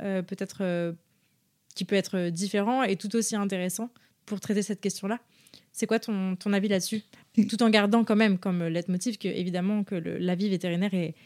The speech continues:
Speaker 1: est très important et à prendre en compte, hein, mais, euh,
Speaker 2: Oui, bien sûr. En fait, euh, les vétérinaires sont, euh, sont en théorie formés à la nutrition. Et c'est, euh, c'est, voilà, normalement, c'est les premiers interlocuteurs en termes de, euh, de nutrition canine.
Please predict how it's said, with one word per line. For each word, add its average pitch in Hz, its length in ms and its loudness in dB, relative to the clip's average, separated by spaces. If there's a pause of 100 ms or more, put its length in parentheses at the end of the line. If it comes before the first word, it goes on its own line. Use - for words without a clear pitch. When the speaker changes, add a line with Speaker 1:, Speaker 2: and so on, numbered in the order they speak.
(120)
Speaker 1:
est 208 80 2
très 196 180 2
important 190 380 2
et 202 140 2
à 170 60 -2
prendre 202 200 0
en 226 80 2
compte, 254 200 -4
hein, 247 120 0
mais, 185 180 2
euh, 160 140 -2 (580)
Speaker 2:
Oui, 240 240 6
bien 226 180 4
sûr. - 300 -4 (120)
En 220 120 2
fait, 262 280 2
euh, 208 760 4 (960)
les 233 240 6
vétérinaires 226 580 6
sont, 214 340 2
euh, 190 280 2
sont - 280 -6
en 196 180 2
théorie 202 380 2
formés 220 640 4
à 202 260 2
la 190 120 2
nutrition. 196 560 -2 (460)
Et 202 60 4
c'est, 202 560 4
euh, 151 300 0 (100)
c'est, 180 380 0
voilà, 185 260 2
normalement, 185 320 4
c'est 220 140 0
les 196 100 6
premiers 247 340 4
interlocuteurs 214 600 4
en 208 120 6
termes 202 200 4
de, 196 80 4
euh, 180 260 4
de 196 140 2
nutrition 208 440 4
canine. 214 400 8